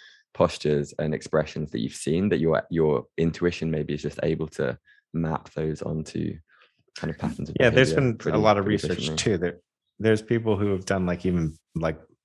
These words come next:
Speaker 2: if emotions were held in a certain way over, over your childhood, like, longer legs, shorter legs,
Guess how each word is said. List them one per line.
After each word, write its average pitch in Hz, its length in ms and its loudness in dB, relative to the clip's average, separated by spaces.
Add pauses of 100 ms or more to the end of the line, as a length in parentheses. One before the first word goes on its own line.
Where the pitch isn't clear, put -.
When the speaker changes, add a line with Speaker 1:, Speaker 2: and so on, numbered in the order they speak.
(840)
Speaker 2:
if 92 180 -2
emotions 90 580 0
were 87 100 0
held 90 200 -2
in 85 140 -2
a 82 60 -2
certain - 540 -4
way 85 160 -2
over, 80 440 -2
over 80 200 0
your 78 160 0
childhood, 80 600 -2
like, 76 340 -4
longer 76 320 0
legs, 73 380 -2
shorter 76 380 -2
legs, 71 500 -4